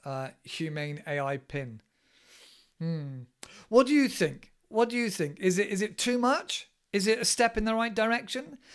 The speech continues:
Let me know in the comments below. Tell me what your thoughts are and what you think about this new technology and gadget. Does it bring us together? Or is it pulling us apart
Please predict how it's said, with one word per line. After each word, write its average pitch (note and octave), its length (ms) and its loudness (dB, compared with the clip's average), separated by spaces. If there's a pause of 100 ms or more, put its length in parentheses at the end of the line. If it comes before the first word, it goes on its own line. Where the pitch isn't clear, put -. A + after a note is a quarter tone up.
(140)
Let C4 160 2
me D4 80 -2
know C#4+ 140 6
in C#4 80 -2
the C4+ 80 -2
comments A#3+ 360 0
below. G#3 440 2
Tell A#3 240 0
me C4+ 120 -2
what A#3 240 0
your B3 200 4
thoughts F3 420 -2
are D3+ 220 0 (240)
and F#3+ 140 2
what G#3+ 160 4
you A#3 180 -2
think F3+ 420 -2 (540)
about F#3+ 480 -2
this F#3 260 0
new F#3 320 2
technology F3 800 -4
and D#3 140 -6
gadget. C#3 480 -6 (260)
Does A3 160 2
it B3 80 0
bring A#3+ 180 0
us B3 120 -2
together? C#4 460 -4 (680)
Or F#3+ 160 2
is F#3 100 2
it G3+ 140 -6
pulling F#3 260 -4
us F3 140 -6
apart D3+ 440 -10